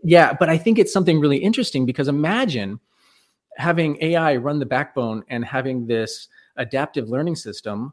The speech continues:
while you're in an immersive program. So instead of looking at a two D screen and looking at, like,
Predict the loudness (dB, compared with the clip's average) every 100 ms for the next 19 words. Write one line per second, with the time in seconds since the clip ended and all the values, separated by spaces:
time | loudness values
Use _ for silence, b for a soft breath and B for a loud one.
0 | _ 0 0 0 -2 -4 -4 -2 -2 -2
1 | -2 -4 -4 -6 -6 -6 -14 _ -8 -2
2 | -2 -4 -8 -8 -6 -4 -4 -6 -6 -4
3 | -6 -8 -8 -6 -6 -10 -6 -4 -2 -2
4 | -4 -4 -6 -4 -4 -6